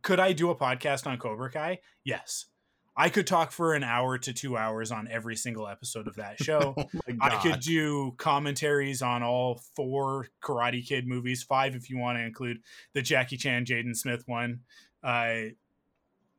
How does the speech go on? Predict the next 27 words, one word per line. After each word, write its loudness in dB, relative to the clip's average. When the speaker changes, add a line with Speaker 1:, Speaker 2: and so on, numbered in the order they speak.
Speaker 1:
like, 2
I 8
love 2
that 2
franchise -2
so -2
much. -10
Speaker 2:
I 2
always 2
forget 2
about 0
the -2
Hilary -4
Swank -2
version. -4
Speaker 1:
<laughs> 4
That 6
movie's 4
not 2
so 2
great, -8
but 6
whatever, 4
it's -6
fine. -6
I, 6
but, 6